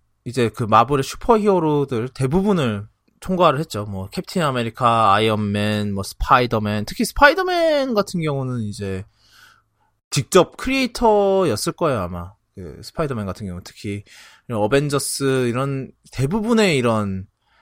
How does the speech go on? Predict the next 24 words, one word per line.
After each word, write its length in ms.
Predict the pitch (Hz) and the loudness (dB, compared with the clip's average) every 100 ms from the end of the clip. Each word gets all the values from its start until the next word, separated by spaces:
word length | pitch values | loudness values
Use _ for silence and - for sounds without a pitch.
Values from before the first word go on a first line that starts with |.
| _ _ | _ _
슈퍼히어로들을 1300 | - - 226 208 208 190 185 180 175 160 151 214 262 285 _ _ _ _ - | -20 -2 4 4 4 4 4 2 2 0 2 2 2 -4 _ _ _ _ -8
관-, 160 | 135 - _ | -6 -6 _
관리했고, 840 | - 127 147 160 143 - 208 247 - | -2 0 2 2 0 -2 0 0 -2
이제 140 | 135 113 | -10 -10
실제로 300 | 113 202 202 | -6 -2 0
만든 760 | 113 110 139 147 139 131 120 117 | 0 -2 -4 -4 -4 -6 -8 -8
경우도 320 | 117 110 107 | -6 -6 -8
있었고, 640 | 104 - 135 - - 104 - _ _ _ _ | -10 -8 -8 -8 -8 -8 -10 _ _ _ _
어, 480 | 107 98 95 92 92 - _ | -8 -6 -6 -8 -10 -14 _
그, 380 | - 101 95 - _ _ _ _ _ _ _ _ - | -10 -8 -8 -10 _ _ _ _ _ _ _ _ -10
근-, 180 | 147 143 - | -10 -10 -2
그리고 500 | 156 160 214 330 - - - - _ | 2 2 2 0 -4 -18 -20 -20 _
이제 240 | 170 214 202 | 0 2 2
그 100 | 185 | -4
스탠리가 680 | - 339 370 370 330 285 - | -6 -4 -2 -2 2 0 2
또 580 | 226 208 196 185 175 156 _ 175 | 2 4 6 4 2 -2 _ 0
해낸 480 | 254 254 247 226 | 4 4 4 2
또 100 | 202 | 0
중요한 640 | 196 - 131 165 202 185 160 | -2 0 4 6 6 4 2
것 160 | 123 | 0
중 160 | - 123 | -2 -2
하나가 300 | 139 127 123 | 0 2 2
이제 240 | 92 90 98 | 2 0 -6
그런, 340 | - 104 107 | -4 2 2